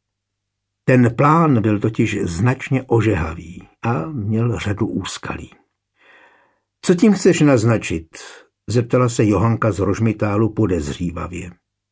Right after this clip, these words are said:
"Nic, samozřejmě, nic," opravil se rychle. "Chtěl jsem jen říci, že jako nový zemský správce musím zachovat přísnou neutralitu.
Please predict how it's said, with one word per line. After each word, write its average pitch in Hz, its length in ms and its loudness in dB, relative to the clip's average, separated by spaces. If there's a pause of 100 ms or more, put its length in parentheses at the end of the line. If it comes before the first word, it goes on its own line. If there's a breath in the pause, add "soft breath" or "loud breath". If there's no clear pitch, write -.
(180)
"Nic, 226 360 6
samozřejmě, 110 840 2 (360 loud breath)
nic," - 720 0 (240)
opravil - 480 -8
se - 180 -12
rychle. - 360 -14 (640)
"Chtěl 214 240 4
jsem 214 220 4
jen 196 220 8
říci, 165 580 4 (680)
že 147 260 6
jako 135 440 6
nový 104 320 4
zemský 92 360 -2
správce 131 500 0
musím 110 560 2 (360 loud breath)
zachovat 160 560 2
přísnou - 580 0
neutralitu. 90 840 -2